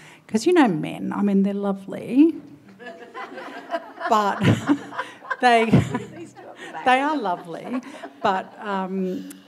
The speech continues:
you know, they can, in a conversation, sometimes, um, you know, we, we, we tend to focus on them. We tend to centralise them. We tend to prioritise them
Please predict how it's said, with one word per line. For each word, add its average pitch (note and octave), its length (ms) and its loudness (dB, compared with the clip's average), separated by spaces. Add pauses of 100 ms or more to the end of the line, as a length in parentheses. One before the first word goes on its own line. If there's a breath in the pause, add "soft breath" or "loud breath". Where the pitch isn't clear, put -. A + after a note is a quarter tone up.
(320 loud breath)
you A3 160 6
know, F3+ 180 6
they G3 200 4
can, A#3 560 2
in A#3 200 4
a G#3+ 60 6
conversation, F#3+ 1120 0
sometimes, F3+ 1160 0
um, E3 500 -10 (200)
you G3 120 -4
know, F3 280 -8 (600)
we, G3+ 260 -6
we, F#3 360 -4
we F#3+ 120 -6
tend F#3+ 260 -10
to - 80 -18
focus B3+ 520 -6
on D3+ 180 -16
them. D3+ 240 -16 (380 soft breath)
We G3+ 100 -12
tend F#3 280 -10
to F#3+ 80 -16
centralise E3 920 -10
them. E3 260 -18
We E3+ 120 -20
tend F3 300 -16
to - 140 -16
prioritise F3+ 920 -6
them E3+ 240 -10